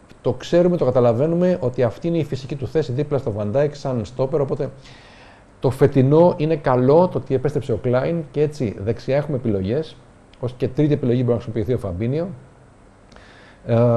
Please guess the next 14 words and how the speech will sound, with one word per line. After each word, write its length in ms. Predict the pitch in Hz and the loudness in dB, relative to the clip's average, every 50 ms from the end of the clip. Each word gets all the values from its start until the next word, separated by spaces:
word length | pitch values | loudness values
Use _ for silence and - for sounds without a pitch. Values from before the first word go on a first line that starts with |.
| 117 117 117 113 113 107 101 | 2 2 2 0 0 -2 -2
και 80 | - 170 | -2 -2
έτσι 120 | 170 - | 0 0
ο 40 | 135 | 0
Γκόμες 300 | 113 120 156 165 170 139 | 2 2 2 2 2 0
μετατοπίστηκε 580 | 135 - 120 107 98 107 - 143 - - 156 143 | 0 -2 -4 -2 -2 -4 -6 -6 -6 -4 -6 -6
στο 200 | - - 135 - - | -4 -4 -8 -8 -4
κέντρο 520 | - 147 147 135 120 117 127 156 175 165 - - - - - - - - - - | 2 2 4 4 4 4 2 2 0 -2 -6 -12 -20 -20 -20 -20 -20 -20 -12 -8
της 220 | 120 - - - - | -8 -8 -8 -8 -4
άμυνας 500 | - 123 127 123 117 104 98 104 110 - | -2 0 0 0 0 0 -2 -6 -6 -8
και 120 | - 135 | -8 -8
ήταν 220 | 123 131 139 139 131 135 - | -6 -4 -4 -6 -6 -8 -8
εξαιρετικός. 1000 | - 135 123 - - - - 127 120 107 117 - - 120 101 87 - - - - - - - - - - - - - - | -10 -12 -10 -12 -12 -6 -2 -2 -2 -2 -4 -4 -2 -2 -2 -2 -6 -12 -20 -20 -20 -20 -20 -20 -20 -20 -20 -20 -18 -6
Λοιπόν, 420 | - 151 170 175 208 190 139 113 - - - | 0 0 2 4 4 4 4 2 -2 -4 -2
ε, 80 | 139 | 2